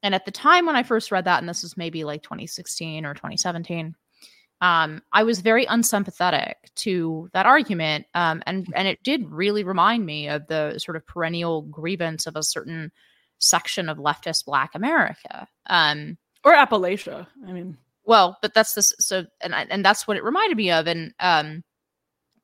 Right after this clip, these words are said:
Speaker 1: I, I, I was very unsympathetic to the idea that you're not in control in America of all places. You're not in control of your destiny, that you have no power over the political process. Of course, I was like, I mean, I was a conservative. I, I, I had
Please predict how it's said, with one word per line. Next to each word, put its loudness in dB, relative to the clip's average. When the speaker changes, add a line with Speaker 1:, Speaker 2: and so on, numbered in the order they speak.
Speaker 1:
I, -6
I, -4
I -4
was -6
very -2
unsympathetic -4
to -12
the -4
idea -2
that -8
you're -10
not -2
in -8
control -4
in -2
America -2
of -6
all 0
places. -8
You're -12
not -8
in -12
control -8
of -8
your -10
destiny, -4
that -6
you -6
have 2
no 0
power 2
over -8
the -14
political -6
process. 0
Of -12
course, 6
I 8
was 4
like, 4
I 6
mean, 2
I 0
was 0
a -2
conservative. 2
I, 6
I, -2
I -8
had 0